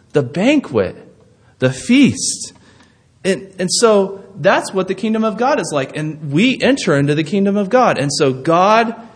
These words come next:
is the host, and we are the guests, and he showers good things on us. And so when we live under grace, day by day,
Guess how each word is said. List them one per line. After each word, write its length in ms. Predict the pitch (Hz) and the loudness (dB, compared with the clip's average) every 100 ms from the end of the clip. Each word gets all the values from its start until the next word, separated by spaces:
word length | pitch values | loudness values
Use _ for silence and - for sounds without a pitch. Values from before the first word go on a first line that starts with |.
| - | -12
is 100 | 127 | -10
the 160 | 123 123 | -2 -2
host, 640 | 139 185 247 269 - - - _ _ _ _ _ _ _ | 2 2 4 0 -6 -8 -18 _ _ _ _ _ _ _
and 200 | 147 151 | -2 2
we 160 | 233 | 4
are 120 | 269 185 | 4 4
the 140 | 123 | 2
guests, 800 | 120 147 175 247 269 - - - - - _ | 0 2 2 2 -2 -8 -10 -16 -20 -20 _
and 140 | 139 | -4
he 280 | 156 233 240 | 0 2 2
showers 920 | 196 - 208 226 247 147 107 110 - - - _ | 2 0 2 4 6 4 2 -4 -10 -12 -20 _
good 240 | 202 190 | 2 2
things 300 | 175 143 123 | 4 4 4
on 260 | 139 185 214 | 2 4 6
us. 400 | 226 233 - - - - - | 6 2 -4 -10 -20 -12 -2
And 100 | 156 | 0
so 140 | - | 2
when 240 | 170 175 175 | 2 2 0
we 180 | 247 285 | 0 0
live 480 | 208 226 214 196 - - - | 2 2 2 -2 -10 -20 -4
under 320 | 185 254 269 | 0 2 0
grace, 560 | 190 180 120 92 - - - | 0 0 0 -4 -12 -14 -4
day 280 | 202 233 233 | 2 2 2
by 220 | 214 208 | 2 0
day, 400 | 147 113 95 | -2 -6 -8